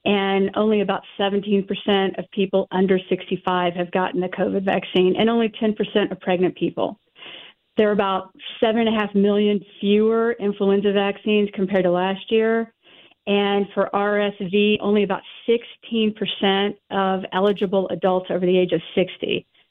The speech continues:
have gotten it. And pregnant people, listen, the best thing you can do to keep your kids, your infants from getting sick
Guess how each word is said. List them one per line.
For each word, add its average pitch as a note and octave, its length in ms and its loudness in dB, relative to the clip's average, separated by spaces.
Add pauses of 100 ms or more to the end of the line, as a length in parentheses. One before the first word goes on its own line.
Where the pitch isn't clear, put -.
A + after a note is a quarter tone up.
(120)
have F3+ 220 -2
gotten E3+ 340 -2
it. G#2+ 220 -4 (220)
And F3 200 2
pregnant G#3+ 500 2
people, B3 540 0 (520)
listen, F#3 540 0 (520)
the F#3+ 120 4 (160)
best A3 260 0
thing A#3 160 4
you G#3+ 100 2
can G#3+ 160 0
do G3 380 2
to G3 180 -8 (240)
keep A3+ 380 0
your G3 800 2 (220)
kids, F#3 440 0 (100)
your F3+ 180 2
infants F#3+ 600 0
from F3 240 2
getting G3 480 2 (200)
sick F#3 300 0